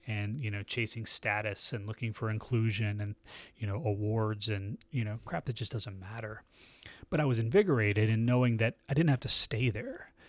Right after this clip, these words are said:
You know, that I, it, you know, I, I, it was up to me to decide, you know, what am I gonna do? And, uh, and that there was a different way and there was a better way.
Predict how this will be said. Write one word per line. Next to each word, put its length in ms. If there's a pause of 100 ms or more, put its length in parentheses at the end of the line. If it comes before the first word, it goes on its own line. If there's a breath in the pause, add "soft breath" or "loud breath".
(160 loud breath)
You 100
know, 100
that 160
I, 60
it, 240
you 100
know, 100
I, 360 (120)
I, 140 (600)
it 160
was 220 (220)
up 120
to 100
me 420
to 100
decide, 460
you 80
know, 60
what 140
am 120
I 80
gonna 180
do? 360 (580 loud breath)
And, 320
uh, 320 (420)
and 160
that 140
there 100
was 100
a 60
different 300
way 160
and 80
there 60
was 100
a 80
better 200
way. 360